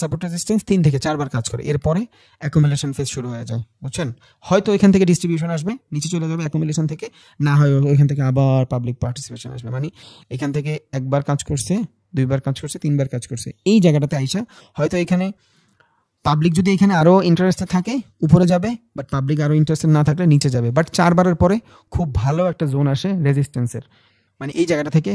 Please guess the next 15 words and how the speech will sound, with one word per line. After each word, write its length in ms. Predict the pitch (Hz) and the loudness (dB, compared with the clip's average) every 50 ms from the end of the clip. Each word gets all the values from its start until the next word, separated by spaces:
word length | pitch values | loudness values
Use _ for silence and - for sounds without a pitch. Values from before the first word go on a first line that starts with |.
| 175 156 | 0 0
মূলত 180 | 143 143 135 - 139 | 2 2 2 0 0
মোটামুটি 260 | 143 139 143 143 143 139 127 | 0 0 0 0 2 2 4
ভালোই 260 | 127 143 156 170 170 160 160 - _ - | 4 4 2 2 0 -2 -6 -10 _ -12
আপনি 120 | 147 - 143 | -10 -8 -8
একটা 100 | 135 - 143 - | -8 -6 -4 0
সেলিংয়ের 300 | 165 156 151 147 139 127 | 2 4 4 4 4 4
জন্য 120 | 135 123 123 127 - | 2 2 2 2 2
খুঁজতে 260 | - 143 - - 139 127 | 0 0 0 -4 -8 -8
পারবেন, 240 | 120 117 117 120 117 120 - _ - | -10 -10 -10 -10 -12 -12 -14 _ -20
বুঝছেন? 220 | - 120 - 160 147 147 - _ _ _ _ _ | -20 -18 -16 -16 -16 -18 -20 _ _ _ _ _
একটা 120 | _ - 143 - | _ -14 -6 -4
সেলিংয়ের 300 | 156 160 170 180 175 160 | -2 -2 0 0 0 0
ট্রেড 140 | - 160 139 - | -2 -2 -2 -2
খুঁজতে 200 | - 127 - 131 120 | -4 -4 -2 -2 -2
পারবেন 200 | 117 113 123 | -2 -2 -2